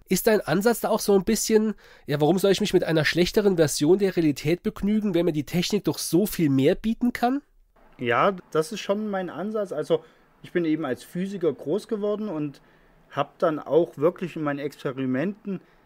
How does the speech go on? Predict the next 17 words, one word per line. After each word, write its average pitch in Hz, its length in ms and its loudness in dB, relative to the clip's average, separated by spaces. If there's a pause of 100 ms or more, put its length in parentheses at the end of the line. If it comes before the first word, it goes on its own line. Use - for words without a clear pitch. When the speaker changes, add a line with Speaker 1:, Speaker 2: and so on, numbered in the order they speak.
(140)
Speaker 2:
nur 160 180 0
mit 190 160 -2
Kameras 147 540 -2
gesehen. 110 360 -4
Das 107 140 -6
heißt, 131 280 -2
ich - 160 -8
hab 139 180 -4
viel 185 200 -6
mit 160 160 -4
Elektronenmikroskopen 180 1120 -4
gemacht, 156 340 -6
hab 143 140 -2
dann 139 180 -2
mir 139 160 -2
Atome 185 420 0
angeschaut. 135 580 -2